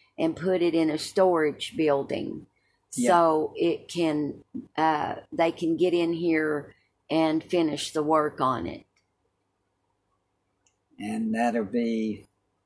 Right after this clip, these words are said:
Speaker 1: We'll put that all in the storage tomorrow.
Speaker 2: Yep.
Speaker 1: Possibly some the next day, and should have it done within a couple of days before the Sabbath.
Speaker 2: That's right,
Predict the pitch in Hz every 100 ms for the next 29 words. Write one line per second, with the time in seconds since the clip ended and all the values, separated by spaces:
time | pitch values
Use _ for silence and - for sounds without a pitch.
0 | _ _ - 165 170 165 185 190 190 180
1 | 175 175 165 165 160 151 160 - 180 175
2 | 160 151 143 - - - _ _ - 170
3 | 165 160 147 123 117 87 - _ _ -
4 | 101 104 113 - - _ _ _ _ _
5 | _ _ 175 175 175 180 143 165 160 -
6 | 175 170 165 156 151 160 156 - - 143
7 | 127 - - - _ _ _ _ _ _
8 | _ _ _ - 156 - 175 165 170 165
9 | 160 - 170 165 151 139 139 - 147 139
10 | 147 156 143 139 131 147 120 110 - -
11 | - _ _ _ _ _ _ - 165 165
12 | 185 175 156 151 - 185 160 139 - 156
13 | - _ _ _ 113 117 - 127 123 113